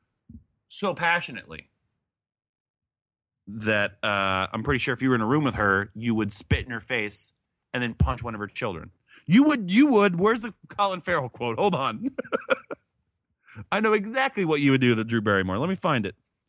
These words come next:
I already have it open. Uh, you would come back and butt fuck her father with her mother's headless corpse on the goddamn lawn.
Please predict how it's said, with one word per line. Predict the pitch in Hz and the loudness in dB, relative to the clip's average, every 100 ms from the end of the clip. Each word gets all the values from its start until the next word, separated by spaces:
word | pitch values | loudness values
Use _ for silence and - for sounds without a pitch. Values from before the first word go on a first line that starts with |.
| - | -6
I | 143 | -2
already | 156 151 | 0 0
have | 147 | -2
it | 135 | 0
open. | 120 - 90 90 _ _ _ _ - | -2 -2 -10 -12 _ _ _ _ -6
Uh, | 127 127 131 127 - | -2 0 0 0 -2
you | 180 269 | 0 2
would | 226 170 | 2 0
come | 269 285 | -2 0
back | 247 247 220 | -2 -2 -4
and | 160 113 | -6 -2
butt | 220 - | -2 -2
fuck | - 220 190 | -2 -2 -2
her | 175 | -2
father | 190 180 170 | 2 2 2
with | 151 147 | 0 -2
her | 127 180 | 0 -2
mother's | 165 196 202 175 | 2 2 2 -2
headless | 175 196 185 175 | -4 -2 0 -2
corpse | - 202 170 160 | -2 0 0 -2
on | 156 | -10
the | 147 | -8
goddamn | 139 165 165 160 156 147 139 | -6 -2 0 0 -2 -2 -2
lawn. | 135 110 90 | -2 -2 -4